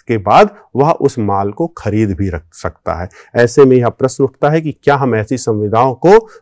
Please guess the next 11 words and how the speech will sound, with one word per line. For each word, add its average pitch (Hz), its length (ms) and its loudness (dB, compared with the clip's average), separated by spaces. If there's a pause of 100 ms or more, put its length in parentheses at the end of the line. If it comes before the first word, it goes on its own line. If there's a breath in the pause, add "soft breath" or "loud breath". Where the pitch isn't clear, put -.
विक्रय 120 400 0
की 110 120 -4
संविदा 101 480 -4
माने 98 320 0
या 190 160 0
विक्रय 151 420 4
का 127 120 -2
करार 104 340 -2
माने 98 360 -4
अथवा 98 340 -8
नहीं। 87 260 -10